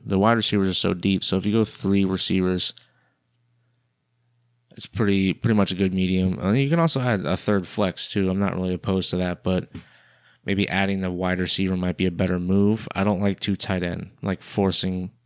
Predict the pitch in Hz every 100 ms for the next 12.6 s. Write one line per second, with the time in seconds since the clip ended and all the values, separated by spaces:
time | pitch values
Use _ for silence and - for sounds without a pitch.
0 | _ _ 104 95 90 87 - 90 - 95
1 | 90 95 87 87 82 - _ _ _ _
2 | - - 101 90 85 90 85 85 - -
3 | _ 107 107 104 101 101 95 - - _
4 | - 113 120 - 123 120 104 107 110 127
5 | 101 - - 98 113 110 107 104 98 92
6 | - 98 98 95 - 117 156 147 92 92
7 | 110 - - 87 - 95 95 - - _
8 | _ _ - 98 - 107 220 160 104 95
9 | - 110 117 110 - - - - - 113
10 | 104 95 - 95 95 - 98 101 - 98
11 | 92 87 95 92 87 90 95 95 92 95
12 | 90 90 95 87 -